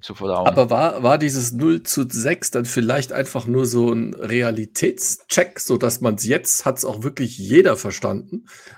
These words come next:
Speaker 2: was wir, was du schon die ganze Saison siehst, nämlich, dass wir in dieser Liga einfach völlig überfordert sind, und zwar an,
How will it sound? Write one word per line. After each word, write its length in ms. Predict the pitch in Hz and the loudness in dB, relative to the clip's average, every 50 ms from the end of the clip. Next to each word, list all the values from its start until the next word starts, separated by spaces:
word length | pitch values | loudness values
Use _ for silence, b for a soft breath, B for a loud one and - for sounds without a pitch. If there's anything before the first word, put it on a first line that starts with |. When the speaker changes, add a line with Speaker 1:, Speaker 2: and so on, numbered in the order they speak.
| B | B
Speaker 2:
was 240 | - 110 - - - | 0 2 2 2 2
wir, 300 | 120 117 117 113 113 113 | 2 2 2 2 0 0
was 160 | 113 113 - | -2 -2 0
du 100 | - 117 | 0 -2
schon 180 | 110 - 131 120 | 0 0 0 0
die 60 | 123 | 2
ganze 260 | 120 131 131 127 131 | 2 2 0 0 0
Saison 280 | 123 117 113 120 117 110 | 0 0 2 2 0 0
siehst, 260 | 95 113 156 - - | -2 -4 -6 -6 -4
nämlich, 200 | - 123 113 110 | -2 -2 -2 0
dass 180 | - 117 117 - | -2 -4 -2 -2
wir 60 | 110 | -4
in 40 | 104 | -2
dieser 220 | 107 113 123 104 | -2 -2 0 0
Liga 200 | 104 117 120 101 | 0 0 0 0
einfach 200 | 101 98 113 104 | 0 -2 -4 -4
völlig 220 | - - 120 117 110 | -2 0 0 0 0
überfordert 460 | 98 90 - - 110 135 127 120 - | -4 -6 -4 -2 0 0 0 -2 -4
sind, 140 | - 113 117 | -4 -6 -6
und 80 | 117 | -6
zwar 180 | 120 - - - | -4 -4 -4 -4
an, 140 | - - | -4 -8